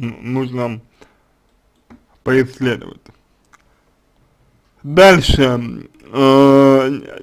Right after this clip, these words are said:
опять же, здесь не очень, э, ясна роль, э, психолога вашего.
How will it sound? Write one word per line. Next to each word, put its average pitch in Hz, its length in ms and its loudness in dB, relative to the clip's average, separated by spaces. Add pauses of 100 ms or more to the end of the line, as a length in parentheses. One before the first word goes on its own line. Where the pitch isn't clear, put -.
(120)
опять 185 340 -2
же, 139 460 -4
здесь 180 400 -6
не 151 100 -8
очень, 160 420 -8
э, 131 680 -4
ясна 160 680 -4 (680)
роль, 147 720 0 (600)
э, 135 640 0 (180)
психолога - 840 -2 (720)
вашего. 120 680 -4